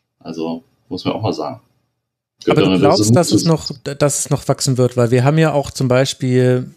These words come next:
Speaker 2: den F C Augsburg, Hoffenheim, Wolfsburg, die alle spielen schon seit sehr vielen Jahren in der ersten Liga. Und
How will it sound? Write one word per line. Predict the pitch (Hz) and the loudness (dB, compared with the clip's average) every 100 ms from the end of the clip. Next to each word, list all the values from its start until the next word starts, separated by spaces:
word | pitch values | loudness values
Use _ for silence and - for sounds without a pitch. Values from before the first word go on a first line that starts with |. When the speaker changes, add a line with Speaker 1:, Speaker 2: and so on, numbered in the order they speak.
| _ | _
Speaker 2:
den | 143 139 | -2 -2
F | 147 | -2
C | 160 | 0
Augsburg, | 131 143 - - 120 120 120 123 - | 2 0 -2 -2 0 2 2 -2 -8
Hoffenheim, | 120 135 - 147 131 131 131 127 127 - _ | -2 -2 0 0 2 2 2 0 -4 -10 _
Wolfsburg, | 123 139 147 147 - | 0 2 2 -4 -2
die | 143 | -2
alle | 127 156 | 0 0
spielen | - 147 143 | 0 -2 0
schon | 139 | 0
seit | 127 123 | 2 0
sehr | - 127 147 151 147 - | 2 2 2 0 -4 -10
vielen | - 147 160 156 | -6 0 2 2
Jahren | 127 123 147 165 | 2 2 2 0
in | 143 | 0
der | 139 135 | 0 2
ersten | 143 - 143 | -2 -2 -2
Liga. | 135 143 156 160 - - - - _ _ | -2 0 0 0 -6 -20 -20 -20 _ _
Und | 147 143 | 2 2